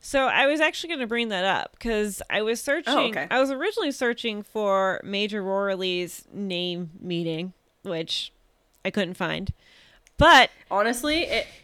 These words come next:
Speaker 2: um, Roralee just makes me think of Gilmore Girls, like Rory and Lorelai, just like a
Speaker 1: Oh.
Speaker 2: mashup. <laughs>
Speaker 1: Maybe she's a Gilmore Girls fan. I don't know.
Speaker 2: Maybe.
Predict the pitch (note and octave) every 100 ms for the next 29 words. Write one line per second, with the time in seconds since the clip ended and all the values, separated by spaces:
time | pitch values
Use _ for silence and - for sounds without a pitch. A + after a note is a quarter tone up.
0 | - A#3 G3+ G3 F3+ F3 G#3+ C4 C#4+ E4+
1 | G#4 - _ - B3 B3 A3 - A#3+ A#3+
2 | A3 G#3+ G3+ F#3 D#3 D3+ F3 F#3+ G3+ G#3
3 | G#3+ G#3 F#3+ D#3+ D#3+ D3+ E3 E3 D3+ C#3+
4 | D3+ F3+ F#3+ G3 G#3 F#3 - E3+ F#3 F#3
5 | F#3 F#3 F#3 - C#3+ - - - - -
6 | - - - - G3+ G#3+ G3+ F#4 B3 C4
7 | A3+ A3+ B3+ B3+ F3+ E3+ D3+ A3 F3 D#3
8 | D#3 - _ - D3+ G#3+ D4 C#3 D#3+ G3+
9 | F#3+ F3+ A3 - - A3 G#3 F#3 A#3+